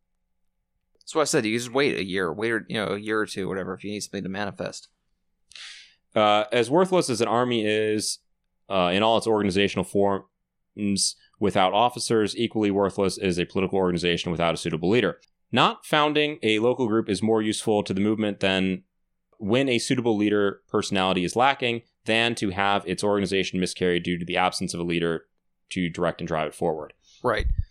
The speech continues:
Speaker 1: So, j-, again, if there is
Speaker 2: So
Speaker 1: bad
Speaker 2: be-,
Speaker 1: leadership,
Speaker 2: better no leader than a shitty one.
Speaker 1: Right, or just, or, or better, better no, better no local group than a shittily organized one too.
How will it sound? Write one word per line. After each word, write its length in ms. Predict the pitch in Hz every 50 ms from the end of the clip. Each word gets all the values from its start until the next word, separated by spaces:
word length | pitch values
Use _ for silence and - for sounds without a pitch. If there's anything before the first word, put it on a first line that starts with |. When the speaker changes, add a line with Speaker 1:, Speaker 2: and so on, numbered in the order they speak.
| _ _ _ _
Speaker 1:
So, 460 | - - - 98 101 110 101 - - - - _ - -
j-, 140 | - - -
again, 460 | 113 123 127 113 107 101 104 110 - - - - _ -
if 160 | - 110 - -
there 180 | 127 123 123
is 80 | 123 117
Speaker 2:
So 40 | - -
Speaker 1:
bad 180 | 113 113 113
Speaker 2:
be-, 60 | 127 139
Speaker 1:
leadership, 140 | 139 117 110
Speaker 2:
better 220 | 135 135 135 131
no 180 | 127 120 123 120
leader 360 | 117 117 110 104 101 101 95
than 320 | 87 92 92 90 87 85 85
a 20 |
shitty 280 | 82 - 92 85 80 76
one. 180 | 78 76 - _ _ _ -
Speaker 1:
Right, 260 | 123 117 110 - -
or 140 | - 127 135 131
just, 180 | 131 123 - -
or, 220 | 143 151 151 139
or 140 | - 156 156 147
better, 400 | 139 156 151 147 143 135 131 -
better 280 | 120 147 151 151 147
no, 480 | 135 131 131 135 135 127 127 127 - - -
better 200 | 135 151 151 147
no 260 | 135 131 135 135 139
local 360 | 131 127 127 127 123 127 117
group 360 | - - 123 127 117 - - - _ -
than 380 | - 113 110 110 110 104 107 -
a 80 | 80 107
shittily 320 | - - 120 113 107 101
organized 400 | 110 113 104 98 80 73 78 - -
one 220 | 87 73 - -
too. 280 | 80 - 110 82 -